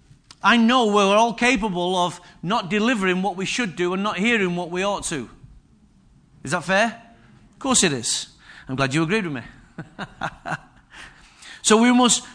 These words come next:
always remember that God's word will never return void. So if God's word will never return void, how is it gonna be fulfilled? If you won't obey God's word, God will find someone else.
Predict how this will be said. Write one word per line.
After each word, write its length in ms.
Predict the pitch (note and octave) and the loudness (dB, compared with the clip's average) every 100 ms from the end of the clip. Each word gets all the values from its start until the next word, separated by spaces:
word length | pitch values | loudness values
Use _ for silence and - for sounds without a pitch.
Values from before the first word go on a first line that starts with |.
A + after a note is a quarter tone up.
| - _ | -20 _
always 380 | A3+ C4 C#4 G3+ | 6 6 4 2
remember 420 | A#3 A3+ G#3 F3 | 2 2 0 -2
that 160 | D#3 C3+ | -4 -2
God's 320 | A3 A#3+ F3+ | 0 0 -2
word 300 | G3 G#3+ D#3 | -2 0 0
will 140 | E3 | -2
never 440 | D#3+ F3+ F3+ F#3+ D#3 | 0 -2 0 -2 -4
return 640 | D#3 E3+ - F3 E3 D#3 C3 - - _ - | -6 -6 -4 -4 -2 -6 -8 -18 -20 _ -16
void. 540 | A2 D#3 C#3 A#2 F#2 - - - - - - - - - - | -6 -4 -2 -4 -10 -20 -20 -20 -20 -20 -20 -20 -20 -20 -14
So 160 | - G#3 | -2 -2
if 120 | D#3 | 0
God's 300 | A3+ C4 F#3+ | -2 -2 -4
word 240 | G#3 A#3 G3+ | -4 -4 -2
will 140 | G3 | -4
never 320 | F#3 A3 G#3 | 0 0 0
return 580 | G#3 G3 - G#3 G3 F3 | -2 -4 -4 -4 -2 -4
void, 440 | B2+ G3 D#3 C#3+ - - | -4 -2 0 -2 -6 -16
how 320 | - - D3+ | -4 0 0
is 100 | D#3 | 0
it 100 | F#3 | -4
gonna 200 | F3 F3 | -4 -6
be 140 | C#3 C3+ | -4 -6
fulfilled? 600 | - D#3 - B3 E3 - - _ _ _ _ _ _ _ _ - _ - - | -8 -10 -8 -8 -10 -14 -20 _ _ _ _ _ _ _ _ -20 _ -20 -14
If 220 | - F3+ C#3 | -4 -2 0
you 240 | A#3 D#4 | 2 2
won't 200 | C4+ G#3 | 2 0
obey 340 | F#3+ D3 E3+ C#3 | -2 -2 -2 0
God's 260 | D3 A#2 | -2 -4
word, 240 | A#2 C#3+ C3+ | -6 -6 -4
God 200 | F3 E3 | -4 -4
will 100 | D#3+ | -4
find 320 | - D#3 C#3+ | -2 -2 -2
someone 280 | E3+ D3+ D#3 | -4 -4 -6
else. 540 | D3 - - - - | -8 -8 -8 -8 -12